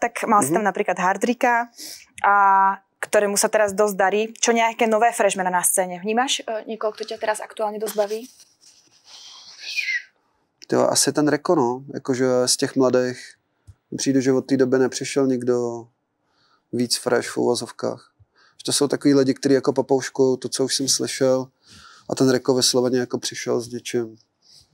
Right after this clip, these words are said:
Speaker 2: novým, jde z něj ta energy, má ten příběh, zároveň má kolem sebe jako super tým lidí. Takže asi ten Reko a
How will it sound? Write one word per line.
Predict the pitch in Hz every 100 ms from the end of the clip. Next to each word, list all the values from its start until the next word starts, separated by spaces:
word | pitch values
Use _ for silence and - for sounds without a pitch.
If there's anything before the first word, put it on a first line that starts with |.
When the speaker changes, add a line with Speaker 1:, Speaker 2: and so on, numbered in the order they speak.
| -
Speaker 2:
novým, | 117 120 120 120
jde | 113
z |
něj | 123
ta | 120 117
energy, | 113 123 120 123
má | 120 120
ten | 120 120
příběh, | - 123 123 120 117 117
zároveň | 117 117 113
má | 113
kolem | 113 117
sebe | 117 120 117
jako | 113
super | 107 - - 117
tým | 127 120
lidí. | 120 113 113 117 _ _ _ - - _
Takže | 120 113 120
asi | 120 -
ten | 131 127
Reko | 123 - 131 131
a | 127